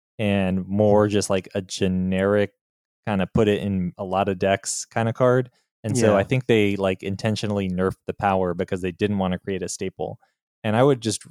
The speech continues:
Speaker 1: rather see more swings at, like, narrow effects, like,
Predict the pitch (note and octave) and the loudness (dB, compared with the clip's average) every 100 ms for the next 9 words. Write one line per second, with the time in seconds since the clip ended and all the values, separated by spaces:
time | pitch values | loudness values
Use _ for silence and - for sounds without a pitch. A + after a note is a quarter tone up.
0 | _ G#2+ G#2+ G#2+ G2 - A2 G#2 G2+ G2+ | _ 2 4 4 2 -2 -2 -2 -2 -4
1 | A2 G2+ G#2 G#2 G#2 G#2 G2 - - G2+ | -4 0 4 4 4 2 -4 -8 -6 -2
2 | G2 G2 G2 G2+ G2+ F#2 F2+ - - F#2 | -2 -2 -4 -6 -6 -4 -4 -6 -6 -4
3 | F2 _ _ _ _ _ G2+ G2 A2 A#2 | -4 _ _ _ _ _ 2 4 6 6
4 | A#2 G#2+ G#2 C#3 C#3+ - - F#3 | 6 4 2 0 0 -4 -4 -6